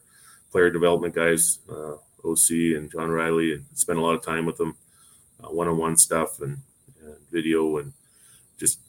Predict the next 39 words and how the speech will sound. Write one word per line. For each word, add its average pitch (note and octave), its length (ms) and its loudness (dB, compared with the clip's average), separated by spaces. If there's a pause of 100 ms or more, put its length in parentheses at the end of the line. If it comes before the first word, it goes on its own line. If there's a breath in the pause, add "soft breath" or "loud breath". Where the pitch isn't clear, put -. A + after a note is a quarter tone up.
(140)
and F2 100 -2
obviously E2+ 280 4
they E2 80 6
have E2 120 6
a D#2 40 0
quality D#2+ 380 0
coaching D#2 360 0
staff D2 340 0
there D2 160 0
too. D2 320 -6
So, - 260 -4 (560 soft breath)
um, - 400 -12 (240)
you F#2 80 2
know, F2 80 10
there's F#2+ 220 8
no G#2 120 8
rush. F#2+ 300 6
We, F2 200 0
we E2+ 160 0
wanna F2 180 4
make F2 140 2
sure E2+ 180 0
we, D#2+ 180 2 (140)
we E2 100 -4
develop E2 440 0
him D#2+ 160 -2
right, E2 280 0
but D#2 100 -4
he's D#2 220 0
obviously D2+ 340 -4
gonna D2+ 120 -8
be C#2+ 40 -4
a C#2+ 40 -4
big D2 220 -8
part D2 240 -4
of D2 60 -6
the C#2+ 80 -6 (140)
Flyers' C#2 280 -4
future. D2 360 -12